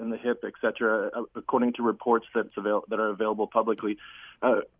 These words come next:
began all the way back in the eighties and nineties. You know, his, his lifestyle required him to work, work, work, and, and not to, he didn't have time to do much, uh,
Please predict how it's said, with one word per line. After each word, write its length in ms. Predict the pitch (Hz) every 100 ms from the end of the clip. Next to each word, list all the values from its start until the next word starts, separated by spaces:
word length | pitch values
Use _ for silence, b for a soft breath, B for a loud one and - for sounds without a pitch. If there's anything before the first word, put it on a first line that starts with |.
| -
began 480 | 139 127 139 143 120
all 220 | 117 123
the 60 |
way 180 | 123 123
back 320 | 117 113 117 -
in 100 | 120
the 100 | 107 110
eighties 380 | 123 135 110 95
and 100 | 110
nineties. 380 | 110 117 113 104 - -
You 100 | 120
know, 220 | 123 123 - -
his, 120 | 139 120 -
his 120 | 131 117
lifestyle 440 | 127 - 143 120
required 420 | 110 - 117 120
him 160 | 117 117 120
to 60 |
work, 280 | 110 143 143
work, 280 | 135 131 -
work, 240 | 135 123
and, 240 | 107 113 110
and 180 | 117 117
not 240 | 120 -
to, 200 | 120 110 b b b b b _
he 80 | 131
didn't 160 | 156
have 160 | 151 131
time 240 | 139 131 131
to 60 |
do 440 | 117 123 123 120 -
much, 220 | 120 117 - - 113
uh, 240 | 110 107